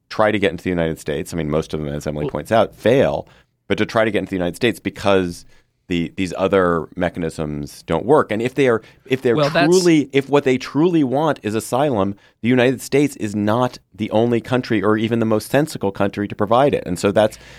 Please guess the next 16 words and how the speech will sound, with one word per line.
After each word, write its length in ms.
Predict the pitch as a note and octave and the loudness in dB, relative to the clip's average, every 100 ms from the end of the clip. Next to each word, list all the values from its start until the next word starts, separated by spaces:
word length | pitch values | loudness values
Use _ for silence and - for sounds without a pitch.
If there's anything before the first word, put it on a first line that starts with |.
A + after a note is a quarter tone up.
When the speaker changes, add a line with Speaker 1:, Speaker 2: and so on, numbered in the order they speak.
| - | -10
Speaker 1:
it's, 240 | G#2+ A2 - _ _ | -8 -6 -10 _ _
that 200 | A2 A2+ | 0 0
just 180 | C3+ B2 | 0 -2
m-, 220 | A#2 F#2 | -4 -4
makes 340 | - G#2+ A2 A#2+ | 0 0 0 -2
me 120 | A2+ | 0
uncomfortable 720 | G#2+ G2 B2 D#3 G2 D2 - | 0 0 -4 -2 -4 -4 -4
that 160 | F2 E2 | -2 0
we, 300 | F#2 F2+ F2 - _ _ | 0 0 -2 -8 _ _
that 100 | F3+ | 0
Speaker 2:
Well, 180 | F3+ D#3+ | 2 2
Speaker 1:
we 280 | F#2 F2+ E2 | -2 -4 -6
Speaker 2:
I 120 | F3 | -8
think 60 | - | 0
Speaker 1:
don't 180 | A#2 | 0
Speaker 2:
you're 100 | A2 | 0